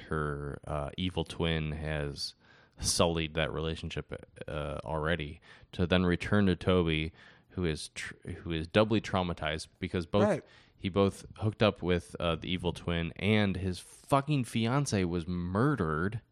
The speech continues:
Speaker 1: i-, in a freak accident.
Speaker 2: Right. Yeah, that was bad.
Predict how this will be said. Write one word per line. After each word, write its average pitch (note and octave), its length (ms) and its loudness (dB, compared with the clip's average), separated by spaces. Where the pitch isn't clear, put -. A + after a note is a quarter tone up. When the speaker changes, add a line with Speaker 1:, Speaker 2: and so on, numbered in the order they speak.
Speaker 1:
i-, F2+ 180 0
in F#2+ 200 0
a D#2+ 100 0
freak - 420 0
accident. F#2+ 680 -2
Speaker 2:
Right. G2+ 240 -10
Yeah, A#2 160 -2
that A2+ 120 -4
was A#2+ 120 -8
bad. G2+ 300 -8